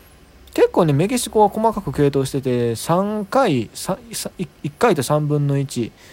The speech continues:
それから三分の二回、一回、三分の二回、一回と三分の一回、で、三分の二回、三分の一回とね、かなりね、あの、細かに継投してる。あ、明日多分試合あると思うんですけど、大丈夫なんすかね？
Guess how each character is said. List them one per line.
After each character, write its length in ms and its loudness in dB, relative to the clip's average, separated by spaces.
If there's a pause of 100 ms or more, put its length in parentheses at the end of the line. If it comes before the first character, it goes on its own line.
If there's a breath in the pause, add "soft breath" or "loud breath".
(220 loud breath)
そ 140 -4
れ 80 2
か 60 -4
ら 60 2
三 240 2
分 160 0
の 120 0
二 160 -2
回、 340 0
一 300 -8
回、 260 2
三 280 -2
分 140 0
の 80 -2
二 120 -6
回、 180 0
一 60 -4
回 220 0
と 60 -14
三 280 -4
分 120 -4
の 80 -4
一 200 -10
回、 220 -8 (320 soft breath)
で、 120 -2
三 240 2
分 200 0
の 80 0
二 100 -4
回、 120 0
三 220 -2
分 120 -4
の 60 -4
一 100 -8
回 140 -6
と 60 -10
ね、 80 -12
か 120 -8
な 120 -2
り 120 -2
ね、 200 -4 (260 loud breath)
あ 60 -6
の、 80 0
細 260 0
か 100 2
に 140 -2
継 180 0
投 140 -2
し 60 -6
て 80 -4
る。 80 0
あ、 80 -8
明 40 0
日 160 -4
多 140 4
分 120 4
試 120 0
合 100 6
あ 60 4
る 80 -4
と 80 -2
思 80 -2
う 20 -2
ん 40 -2
で 60 -4
す 60 -6
け 80 0
ど、 60 4
大 180 6
丈 140 6
夫 80 2
な 80 -4
ん 40 -8
す 80 -10
か 60 -8
ね？ 140 -10